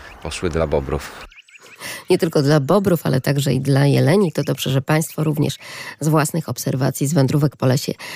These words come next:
Speaker 2: także i to zaobserwowali i zauważyli. No ale jak to z leśnikami bywa, drodzy państwo, nie zwracamy uwagi tak naprawdę na to, co dzieje się w pogodzie,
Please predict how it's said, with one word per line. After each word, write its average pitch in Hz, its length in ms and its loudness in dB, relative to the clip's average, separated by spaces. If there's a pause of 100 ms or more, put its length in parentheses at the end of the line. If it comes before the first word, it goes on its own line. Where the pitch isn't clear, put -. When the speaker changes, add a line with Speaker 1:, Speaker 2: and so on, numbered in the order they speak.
(160)
Speaker 2:
także 170 580 2 (140)
i 135 80 0 (120)
to 135 200 2
zaobserwowali 135 1080 0
i 135 60 2
zauważyli. 131 720 -2 (500)
No - 80 2
ale 508 400 4
jak - 160 -4
to 240 440 2
z 180 80 -6
leśnikami 160 840 0
bywa, 233 320 0
drodzy 165 260 -2
państwo, 165 520 0
nie 180 360 0
zwracamy 165 500 0
uwagi 143 420 -2
tak - 180 -6
naprawdę - 460 -2
na 131 180 0
to, - 140 -2
co - 160 -6
dzieje 131 340 0
się - 220 -6 (340)
w - 160 -20
pogodzie, 240 600 2